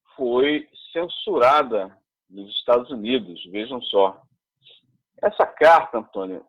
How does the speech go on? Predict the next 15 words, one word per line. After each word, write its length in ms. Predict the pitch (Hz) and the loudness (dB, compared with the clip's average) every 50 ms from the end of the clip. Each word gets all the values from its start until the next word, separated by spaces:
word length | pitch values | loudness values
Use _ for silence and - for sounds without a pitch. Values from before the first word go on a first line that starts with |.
| _ _ _ _ _ | _ _ _ _ _
é 120 | 117 110 113 | -6 -4 -2
uma 140 | 117 120 | -2 -2
carta 880 | 117 - - 117 110 110 110 - - 113 107 101 101 98 95 92 92 90 - _ _ _ _ _ | -4 -2 2 2 2 2 0 -2 0 2 4 4 4 4 4 2 0 -4 -8 _ _ _ _ _
que 80 | _ - | _ -8
faz 240 | - 117 110 - - | -4 -4 -4 -4 -2
parte 240 | - 110 110 104 101 | -2 -2 -2 0 -4
da 80 | 110 | -4
minha 320 | 107 107 113 143 190 202 190 | -4 -4 -4 -4 -4 -6 -6
coleção, 640 | - 175 151 123 113 110 - - - 147 180 185 | -2 0 0 0 0 -2 -4 -2 0 2 2 2
né, 120 | 170 135 | 0 -2
de 140 | 123 123 - | -4 -6 -8
censuras 420 | - 120 110 - - 113 107 113 - | -8 -8 -6 -6 -10 -10 -10 -10 -12
postais. 680 | - _ 104 - - - - 127 127 139 147 160 160 156 - - - - - _ _ _ _ _ _ _ _ _ _ _ _ _ _ _ _ _ _ - | -12 _ -12 -12 -12 -2 4 6 8 8 8 6 4 2 -4 -12 -14 -14 -18 _ _ _ _ _ _ _ _ _ _ _ _ _ _ _ _ _ _ 0
Eu 140 | 107 110 | 2 2
adquiri 580 | 110 110 127 135 131 - 147 127 123 143 160 151 | 2 2 0 -6 -2 2 2 4 6 6 4 4